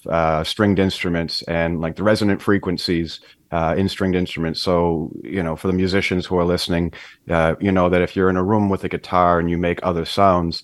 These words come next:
certain pitches will cause the guitar strings to just naturally start to vibrate.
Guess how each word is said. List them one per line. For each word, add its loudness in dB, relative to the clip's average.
certain 2
pitches 0
will 4
cause 4
the -2
guitar 0
strings -6
to -6
just -4
naturally -2
start -2
to -8
vibrate. 0